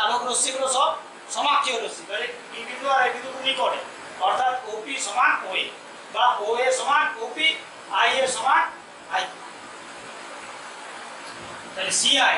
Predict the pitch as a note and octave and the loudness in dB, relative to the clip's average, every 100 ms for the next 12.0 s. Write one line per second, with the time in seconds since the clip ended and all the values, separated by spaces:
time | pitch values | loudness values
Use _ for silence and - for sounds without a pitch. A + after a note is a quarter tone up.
0 | - A#3 C4+ C#4 C4+ C4+ C4+ C4+ C#4 - | 2 0 2 4 2 2 2 2 0 0
1 | - - - - - - - - D5 D5 | -8 -14 -16 -16 -16 -8 -2 2 4 4
2 | C#5+ - - - - - - - - - | 2 -6 -14 -14 -14 -14 -14 -14 -10 2
3 | E3 C#4 - - - - - - - - | 6 6 4 -2 -12 -16 -14 -14 -12 -14
4 | - - - C#4+ C#4+ D4 - - - - | -14 -10 0 4 4 4 -4 -12 -14 -14
5 | - - - G#3 B3+ C4 - - D4 C#4+ | -14 -14 -2 4 4 4 4 4 4 4
6 | C#4+ D4+ - - - - - D4 D4+ D4+ | 2 2 2 -2 -10 -18 -12 -4 -2 -2
7 | - - - - - - - - - - | -6 -14 -16 -14 -14 -14 -14 -14 -14 -14
8 | - - - - - - - - - - | -14 -14 -14 -14 -14 -14 -14 -14 -14 -14
9 | F2+ - - - - - E2 E2 - - | -14 -14 -14 -14 -14 -12 -12 -10 -12 -10
10 | - - - - - - - - - - | -10 -10 -10 -12 -12 -12 -12 -12 -12 -12
11 | - - - - - - - C4 - - | -12 -12 -12 -12 -12 -8 2 6 8 6